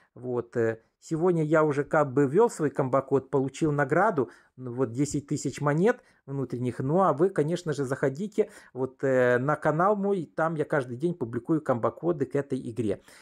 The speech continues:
Ну, а сейчас давайте-ка всё-таки попробуем разобраться с билетами. Я вообще-то не понял, как с ними играть, но сейчас как-то,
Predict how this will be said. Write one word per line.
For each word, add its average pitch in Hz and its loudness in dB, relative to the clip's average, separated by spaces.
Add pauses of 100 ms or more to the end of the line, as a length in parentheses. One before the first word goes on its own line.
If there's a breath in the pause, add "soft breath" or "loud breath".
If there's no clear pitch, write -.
(200 loud breath)
Ну, 196 -2
а 185 0
сейчас 147 -4
давайте-ка 135 0
всё-таки - -4
попробуем 120 -2
разобраться 123 2
с 110 -6
билетами. 131 0 (280 soft breath)
Я 143 0
вообще-то 139 -4
не 135 -2
понял, 135 0
как - -2
с - -14
ними 139 -2
играть, 185 2
но 147 -6
сейчас 151 -6
как-то, - -12